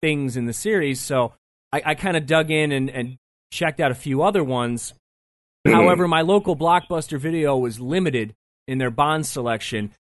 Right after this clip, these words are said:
Speaker 1: which is why to this day my favorite Bond movie remains The Living Daylights, which, uh, also probably an unpopular opinion, but, you know, here we are. <laughs>
Speaker 2: Well, I will say that it's not an unpopular opinion with me. I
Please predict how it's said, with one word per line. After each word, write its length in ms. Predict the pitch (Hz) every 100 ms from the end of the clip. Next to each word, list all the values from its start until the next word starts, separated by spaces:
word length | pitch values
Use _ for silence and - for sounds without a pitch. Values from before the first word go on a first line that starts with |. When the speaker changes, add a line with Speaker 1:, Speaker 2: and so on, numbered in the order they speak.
| _ _ _
Speaker 1:
which 260 | 156 165
is 180 | 185 147
why 300 | 180 214 214
to 160 | 208 202
this 220 | 208 208
day 420 | 175 233 226 185
my 240 | 156 151 147
favorite 540 | - 170 160 160 147
Bond 260 | 151 156 151
movie 280 | 147 135
remains 540 | 135 139 139 135 135 131
The 140 | 131
Living 420 | 131 143 139 131
Daylights, 680 | 120 143 139 110 104 107 -
which, 400 | 117 113 - - 123
uh, 160 | 113 117
also 360 | 170 190 208 170
probably 720 | - 151 156 170 151 160 147
an 80 | 139
unpopular 600 | 135 135 127 127 120 113
opinion, 460 | 110 127 107 95 98
but, 180 | 101 98 _ -
you 60 |
know, 160 | 95 101
here 100 | 131
we 120 | 123
are. 200 | 107 90 -
<laughs> 40 | - - _ _ _ - - - -
Speaker 2:
Well, 320 | 117 113 117
I 200 | 117 120
will 440 | 120 131 131 120 120
say 320 | - 123 131
that 160 | 123 117
it's 160 | 110
not 220 | 127 123
an 100 | 123
unpopular 720 | 117 127 127 127 123 120 113
opinion 320 | 113 120 113 110
with 180 | 104
me. 560 | 120 127 127 113 92
I 80 | 80